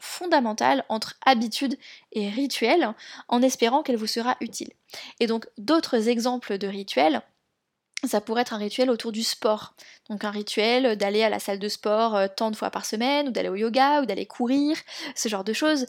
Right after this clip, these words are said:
Ce ne sont pas des habitudes, c'est la même chose, ce sont des rituels. Donc à mettre en place un environnement propice, rendre le, le, l'action d'aller faire ce sport agréable, choisir peut-être un,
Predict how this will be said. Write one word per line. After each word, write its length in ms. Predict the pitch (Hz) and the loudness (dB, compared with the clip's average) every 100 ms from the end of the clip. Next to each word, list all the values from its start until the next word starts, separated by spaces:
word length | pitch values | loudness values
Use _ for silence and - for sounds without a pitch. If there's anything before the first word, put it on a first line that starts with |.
| - - | -8 -8
Ce 160 | - | 0
ne 60 | 233 | 0
sont 160 | 254 | 2
pas 140 | 240 240 | 2 2
des 160 | 220 | 2
habitudes, 400 | 214 226 - 269 | -2 -2 -2 -2
c'est 100 | - | -2
la 80 | 208 | -6
même 160 | 208 214 | -6 -4
chose, 240 | 277 254 | 0 0
ce 120 | - | -2
sont 180 | 220 214 | -8 -6
des 160 | 202 196 | -4 -4
rituels. 520 | 214 226 - 208 - - - - 220 | -4 -4 -2 -2 -4 -10 -20 -10 -2
Donc 260 | 226 262 | 0 2
à 80 | 202 | 2
mettre 260 | 233 262 226 | 2 0 -2
en 60 | |
place 320 | 214 247 269 | 2 2 2
un 60 | 220 | -2
environnement 420 | 202 202 208 196 | -4 -4 -4 -4
propice, 720 | 196 - 262 - 262 277 - | -8 -4 -4 0 0 2 2
rendre 560 | 214 202 247 262 247 214 | 0 2 2 2 2 -2
le, 400 | 190 185 180 185 - - - - - | -2 -4 -6 -8 -10 -14 -14 -14 -16
le, 260 | - - - - | -10 -8 -6 -2
l'action 500 | 208 208 - 311 311 | 0 0 0 0 4
d'aller 240 | 214 233 | 4 4
faire 220 | 240 214 | 0 -4
ce 100 | - | -4
sport 320 | 196 - 220 | -8 -2 -2
agréable, 640 | 190 190 190 214 262 277 285 - - - | -2 -8 -4 4 6 6 2 -6 -18 -10
choisir 340 | - 247 240 262 | 0 2 2 2
peut-être 380 | 247 247 - 214 | 2 2 0 -4
un, 280 | 190 185 | -4 -6